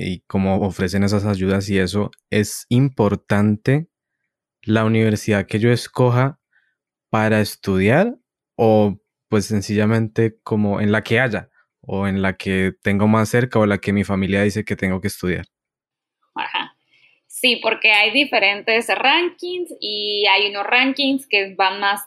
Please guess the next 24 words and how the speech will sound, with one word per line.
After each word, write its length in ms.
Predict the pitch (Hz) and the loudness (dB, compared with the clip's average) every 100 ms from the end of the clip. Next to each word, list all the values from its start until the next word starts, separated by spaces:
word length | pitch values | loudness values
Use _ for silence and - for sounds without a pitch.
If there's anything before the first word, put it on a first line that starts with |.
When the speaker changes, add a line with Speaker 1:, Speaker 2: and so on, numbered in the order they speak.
| - | -4
Speaker 2:
a 100 | 202 | 0
las 220 | 190 190 | 0 0
instalaciones, 920 | 208 170 190 165 - 208 165 - - - | -4 -10 -6 -6 -6 -8 -8 -10 -18 -12
¿no? 320 | 233 254 262 | -4 -2 -2
Pues 220 | - - - | -6 -14 -16
son 260 | 214 202 | -16 -12
súper 380 | - - - - | -10 -10 -6 -6
modernas 840 | 202 185 190 208 247 254 254 254 214 | -6 -8 -6 -4 -4 -6 -6 -8 -12
y 120 | 175 | -14
nuevas. 400 | 170 160 - - | -8 -8 -8 -6
A 240 | 196 190 | 2 2
otro, 260 | 208 233 294 | 2 0 2
a, 500 | 277 - - 170 170 | 2 2 2 4 4
a 40 | |
los 220 | 170 170 165 | 2 -2 -4
docentes, 560 | 180 - 359 - - | -2 -2 -2 -6 -14
¿no? 320 | - - 156 - | -8 -2 -2 -4
Pues 140 | - | -8
ahora 300 | 160 151 165 185 | -4 -2 -2 -6
que 80 | |
son 200 | 190 180 | -12 -14
profesores 680 | 175 202 - - 285 330 294 - | -20 -20 -16 -4 0 0 -2 -8
y 100 | - | -6
que, 200 | - | -6